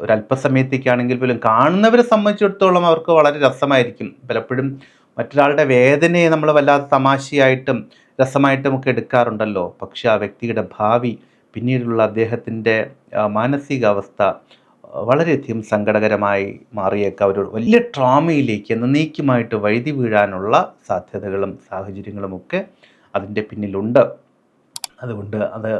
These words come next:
വളരെ ശ്രദ്ധിക്കണം. പിന്നെ കാഴ്ചക്കാരോട്, കാണികളോട് ഏതെങ്കിലും ഒരു സാഹചര്യത്തിൽ നിങ്ങളുടെ സാന്നിധ്യത്തിൽ ഇങ്ങനെ ഒരു കാര്യം ശ്രദ്ധയിൽപ്പെട്ടാൽ കഴിയുന്നിടത്തോളം നിങ്ങൾ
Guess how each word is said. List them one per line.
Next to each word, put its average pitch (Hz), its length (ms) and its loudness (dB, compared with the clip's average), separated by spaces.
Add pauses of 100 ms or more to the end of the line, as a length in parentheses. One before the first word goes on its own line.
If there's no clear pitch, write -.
(120)
വളരെ 147 360 0
ശ്രദ്ധിക്കണം. 110 560 -4 (1080)
പിന്നെ 127 280 2 (320)
കാഴ്ചക്കാരോട്, 117 760 0 (160)
കാണികളോട് 104 560 -4 (320)
ഏതെങ്കിലും 185 460 2
ഒരു 139 160 -2
സാഹചര്യത്തിൽ 107 640 -2
നിങ്ങളുടെ 110 280 -4 (100)
സാന്നിധ്യത്തിൽ 123 680 0 (500)
ഇങ്ങനെ 113 280 -4 (220)
ഒരു 120 160 -4
കാര്യം 110 320 0
ശ്രദ്ധയിൽപ്പെട്ടാൽ 110 760 -4 (120)
കഴിയുന്നിടത്തോളം 131 800 0 (100)
നിങ്ങൾ 104 220 -4